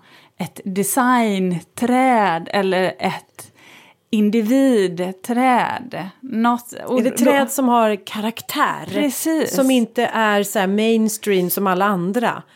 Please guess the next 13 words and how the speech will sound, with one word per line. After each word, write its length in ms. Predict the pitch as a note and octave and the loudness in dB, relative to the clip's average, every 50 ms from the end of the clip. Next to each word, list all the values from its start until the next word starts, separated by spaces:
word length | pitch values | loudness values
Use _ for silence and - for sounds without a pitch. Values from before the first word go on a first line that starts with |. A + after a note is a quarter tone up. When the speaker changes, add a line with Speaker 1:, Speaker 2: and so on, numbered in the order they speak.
| _ _ _ - | _ _ _ -12
Speaker 2:
Utan 260 | F#3+ F#3+ G3 G3 F#3+ | -10 -6 -4 -2 -2
den 140 | F#3+ F#3+ G3 | -2 -2 -2
har 60 | G3 | -4
fått 300 | F#3+ - G3+ F#3 F#3+ - | -4 -2 -4 -4 -4 -6
sig 360 | - - - G3 F3 F3 F3 F3 | -10 -6 -2 0 0 0 0 0
en 140 | F3 F3+ | 0 0
egen, 720 | F#3 F#3 F3 E3 E3 E3 F3+ E3+ E3 E3 E3+ E3 E3 E3 E3 | 0 0 0 -2 -2 -2 -2 -2 -2 -2 -4 -4 -4 -4 -2
eh, 140 | E3 E3 E3 | -2 -4 -4
personlighet. 1000 | E3 - G3 - - B3 A3+ G#3 F3+ E3 C#3+ C3+ - C#3+ - _ - - - - | -4 -4 -4 -2 0 0 2 0 0 -2 -4 -6 -6 -10 -14 _ -20 -20 -10 -4
Speaker 1:
Ja, 340 | - C4 G#3 E3 D3 C3+ G#3+ - | 0 2 2 2 2 -2 -6 -6
Speaker 2:
Ja. 200 | - F#3+ F#3 F#3+ F#3 - | -2 -2 -2 -2 -4 -2
Speaker 1:
från 180 | C#4+ C4+ C4+ | 0 0 2
början. 520 | B3+ C4+ B3+ A3+ F#3+ E3+ E3 F3+ G#3 C4 | 2 2 2 2 0 -2 0 0 0 -2